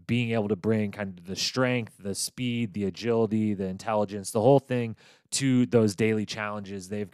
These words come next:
a s-, little bit separated themselves from the pack. Um, on the guys' side, uh, one thing to point out, we mentioned Alton before. Um, he does get down and back very quickly his first time down, but then he is ended up being the last person on his team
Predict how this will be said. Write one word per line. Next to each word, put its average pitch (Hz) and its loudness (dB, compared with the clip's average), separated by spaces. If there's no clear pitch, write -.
a - -20
s-, - -4
little 127 4
bit 117 2
separated 101 -2
themselves 95 -4
from 131 2
the 110 -4
pack. 127 -2
Um, 151 -8
on 170 -2
the 143 -4
guys' 180 2
side, 165 4
uh, 139 2
one 151 4
thing 151 -2
to 143 -2
point 147 4
out, 139 4
we 127 6
mentioned 135 0
Alton 131 2
before. 131 8
Um, 117 0
he 123 0
does 131 2
get 123 -2
down 127 2
and 120 0
back 117 2
very 113 4
quickly 175 4
his 127 0
first 165 2
time 147 0
down, 143 4
but 131 2
then 131 0
he 160 -2
is 143 0
ended 135 -4
up 117 2
being 127 -2
the 120 -2
last 127 0
person 135 2
on 127 2
his 120 2
team 127 -4